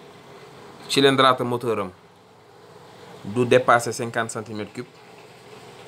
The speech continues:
Velocità bi muy dawee tamit mënut a daw lu ëpp quarante-cinq kilomètres heure. Jàpp leen ni ciclomotori daal moom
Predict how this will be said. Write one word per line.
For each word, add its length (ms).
Velocità 560
bi 100
muy 180
dawee 220
tamit 200
mënut 180
a 60
daw 280
lu 220
ëpp 320
quarante-cinq 420
kilomètres 360
heure. 160
Jàpp 200
leen 120
ni 80
ciclomotori 640
daal 160
moom 160